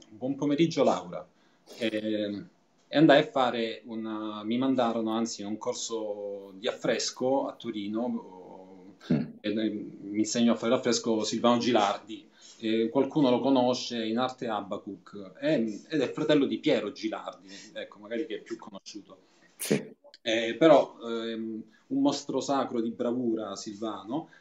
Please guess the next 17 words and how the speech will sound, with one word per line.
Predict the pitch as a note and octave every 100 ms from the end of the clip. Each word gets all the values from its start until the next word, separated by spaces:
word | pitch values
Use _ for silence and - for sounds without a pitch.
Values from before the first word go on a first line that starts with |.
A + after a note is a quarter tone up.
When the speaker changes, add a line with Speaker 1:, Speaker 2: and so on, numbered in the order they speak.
| _
Speaker 1:
e | B2+
mi | C3
insegnò | - B2+ B2 C3
i | A2+
metodi | A2+ A2+
dell'affresco, | A#2+ D3 - A2 - A#2
e |
da | A#2+
lì, | A2+
diciamo, | A2+ A2+ G#2+
iniziai | G#2+ G#2+ A#2+ A2
a | -
fare | A2
un | G#2+
percorso | A#2 - A#2 - A2+
professionale, | A2+ A2 - A#2 A2 G2 G2 A2+ - _ _ _ _
perché | A2+ - A#2+ A2 G#2+